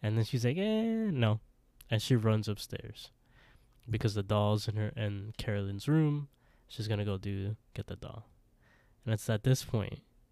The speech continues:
Tiff gets a chainsaw. She's like, "You fucking did this to my mother? That's my mom. Fuck you." And she chainsaw, and Chucky's like, "Hey, let's talk about this. I can give you all the drugs you want."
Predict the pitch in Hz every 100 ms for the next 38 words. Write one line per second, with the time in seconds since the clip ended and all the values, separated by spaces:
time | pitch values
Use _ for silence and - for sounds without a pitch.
0 | _ _ _ _ - 120 - - 131 -
1 | - 120 107 - 110 101 120 104 - -
2 | - - _ - - - - - 165 -
3 | 151 160 147 170 - 147 156 160 143 208
4 | 220 220 - - - - 175 185 185 180
5 | 160 208 220 202 156 123 - - - -
6 | - 226 180 - 202 190 143 113 - -
7 | 123 - - - 135 135 - 127 120 123
8 | 127 120 117 - 127 120 110 107 110 104
9 | - 113 107 95 92 98 107 - 120 117
10 | 107 110 113 117 113 107 - 117 101 98